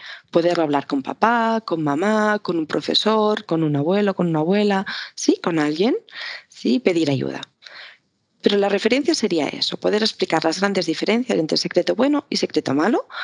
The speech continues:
para que el niño pueda entender cuando un adulto pueda tener esa mala intención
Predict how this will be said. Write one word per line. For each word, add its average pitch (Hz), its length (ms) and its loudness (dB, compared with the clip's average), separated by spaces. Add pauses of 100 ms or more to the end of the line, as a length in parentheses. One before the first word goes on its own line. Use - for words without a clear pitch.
(160)
para 196 180 4
que 190 140 2
el 185 100 0
niño 269 280 2
pueda 190 260 2
entender 143 480 0
cuando 147 420 0
un 214 200 0
adulto 185 600 -2 (340)
pueda 175 180 2
tener 165 240 0
esa 156 160 -2
mala 143 180 2
intención 147 800 -2